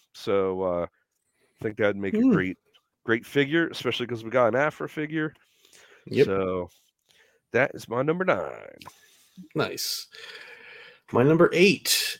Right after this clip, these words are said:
Speaker 2: uh, is, <sighs> well, someone many people have asked for,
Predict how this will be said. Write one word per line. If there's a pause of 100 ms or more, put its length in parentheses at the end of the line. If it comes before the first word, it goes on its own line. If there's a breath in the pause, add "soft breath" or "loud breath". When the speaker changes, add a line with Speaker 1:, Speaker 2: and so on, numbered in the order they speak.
(140)
Speaker 2:
uh,
is, (720)
<sighs> (760 loud breath)
well, (380)
someone (160)
many
people
have
asked
for,